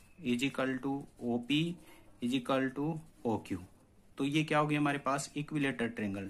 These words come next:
ट्रायंगल ओपीक्यू क्या होगी? इक्विलेटरल, ठीक है, इक्विलेटरल ट्रायंगल होगी ये। इक्विलेटरल ट्रायंगल होगी तो सभी कोण कितने के होंगे?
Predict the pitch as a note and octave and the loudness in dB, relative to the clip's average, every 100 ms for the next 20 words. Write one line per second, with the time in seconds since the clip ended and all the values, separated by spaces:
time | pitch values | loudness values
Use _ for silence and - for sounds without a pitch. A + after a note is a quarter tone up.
0 | - C3+ C3+ D3 D#3+ D#3+ - - - - | -4 -2 2 2 0 -4 -16 -20 -20 -20
1 | - - B2+ C#3 C#3+ D3 - C#3 D3 D#3 | -20 -4 0 4 2 0 2 4 4 2
2 | - - - - - - - - - - | -4 -18 -20 -20 -20 -20 -20 -20 -16 -2
3 | D3 G2+ - - - - - - - - | 0 0 -6 -18 -20 -20 -20 -20 -20 -6
4 | C#3 C3+ C3+ C#3+ D#3 - C3 - B2+ A#2+ | 2 4 4 2 0 -4 -10 -2 2 2
5 | - G2 F#2+ - - - - - - - | 2 -6 -10 -16 -20 -20 -20 -20 -20 -4
6 | C3 D3+ D3 D3 D3 C#3+ C3+ D#3+ D3+ C3+ | -2 0 -2 0 0 0 0 -2 0 2
7 | A#2+ G#2 F#2 F#2 G2 - - - - - | 4 2 -2 -6 -8 -14 -20 -20 -20 -8
8 | C3 D3 D3 D3+ D3+ C#3+ D3 D#3 D3 C#3+ | -6 -2 0 0 -2 -2 0 2 2 0
9 | C#3+ C#3+ B2+ C3 C#3 D3 D3+ - - D3 | -2 -2 -2 -2 0 0 0 -2 -4 -2
10 | C#3+ C#3+ D#3 | 0 2 0